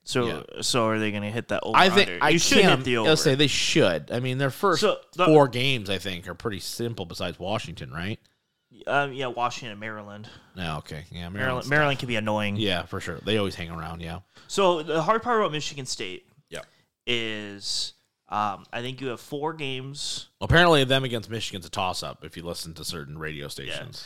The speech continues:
Speaker 1: I mean, I will say playing a night game in East Lansing is not
Speaker 2: It's
Speaker 1: gonna be
Speaker 2: tough.
Speaker 1: necessarily
Speaker 2: It's
Speaker 1: easy.
Speaker 2: tough.
Speaker 1: And you know Michigan will just kick a lot of field goals in the first half to keep it close.
Speaker 2: Mm-hmm.
Speaker 1: Um, but I do think Michigan's better, obviously.
Speaker 2: Right.
Speaker 1: Um, but,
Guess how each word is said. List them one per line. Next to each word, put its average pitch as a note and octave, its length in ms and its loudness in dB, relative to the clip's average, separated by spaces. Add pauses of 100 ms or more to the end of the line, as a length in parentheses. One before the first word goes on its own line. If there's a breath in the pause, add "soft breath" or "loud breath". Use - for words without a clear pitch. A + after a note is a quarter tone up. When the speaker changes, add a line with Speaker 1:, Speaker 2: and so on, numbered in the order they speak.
(120 loud breath)
Speaker 1:
I F#3+ 120 2
mean, G#3 220 6
I F3 160 4
will F3+ 200 8
say E3+ 220 2
playing F3 340 -2
a D#3+ 60 2
night D3+ 240 0
game C#3 300 0
in B2+ 180 -2
East A#2+ 220 0
Lansing A2+ 420 2
is A2+ 140 -8
not A#2+ 120 4
Speaker 2:
It's G#2+ 80 -2
Speaker 1:
gonna C3 120 2
be G#3 100 8
Speaker 2:
tough. B2 80 6
Speaker 1:
necessarily B2 420 2
Speaker 2:
It's C3+ 360 4
Speaker 1:
easy. B2 60 2
Speaker 2:
tough. D#3 360 8
Speaker 1:
And D#3+ 180 4
you F3 80 8
know F3+ 160 10
Michigan E3+ 360 4
will C#3+ 80 2
just - 140 -6
kick C#3+ 140 -4
a A#2+ 40 -6
lot B2 180 4
of A2+ 80 -2
field C3 240 4
goals C3+ 320 4
in C3 80 -6
the G#2+ 60 -4
first A#2 280 0
half A#2 180 0
to G#2+ 160 -4 (100)
keep A#2+ 220 4
it C3+ 100 4
close. E3+ 420 4
Speaker 2:
Mm-hmm. F2+ 420 -8
Speaker 1:
Um, A2 380 4
but B2 80 2
I B2+ 60 4
do C3 120 4
think B2+ 160 2
Michigan's A2 380 -2 (180)
better, G#2+ 280 -2
obviously. F#2 600 -8 (320 loud breath)
Speaker 2:
Right. F2+ 160 -8
Speaker 1:
Um, A2 500 4 (840)
but, C#3+ 320 8